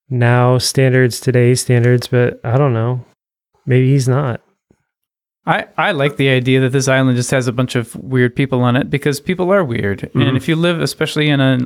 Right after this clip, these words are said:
Speaker 2: little town for a while, you get weird. And
Speaker 3: Yeah.
Speaker 2: I just, I just like it, even if it is exaggerated. I like, I like that he is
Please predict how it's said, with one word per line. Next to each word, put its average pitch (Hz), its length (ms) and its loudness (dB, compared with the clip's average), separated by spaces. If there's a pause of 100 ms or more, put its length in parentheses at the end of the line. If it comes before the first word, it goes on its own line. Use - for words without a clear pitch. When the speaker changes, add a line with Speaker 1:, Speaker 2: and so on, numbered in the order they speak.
Speaker 2:
little 139 320 0
town 131 340 -2
for - 100 -4
a - 20 -2
while, 131 180 0
you 143 100 -2
get 180 160 -2
weird. - 360 -2 (120)
And 143 400 0 (140)
Speaker 3:
Yeah. 101 220 2 (320)
Speaker 2:
I 226 140 0
just, 160 300 -6
I 156 80 0
just 135 200 -6
like 110 260 0
it, - 340 -4
even 135 240 2
if 113 100 -6
it 113 80 -4
is 117 140 2
exaggerated. 107 760 -2 (520)
I 127 80 2
like, 120 320 0
I - 80 -2
like 110 200 -4
that 107 120 -2
he 110 160 0
is 101 380 -4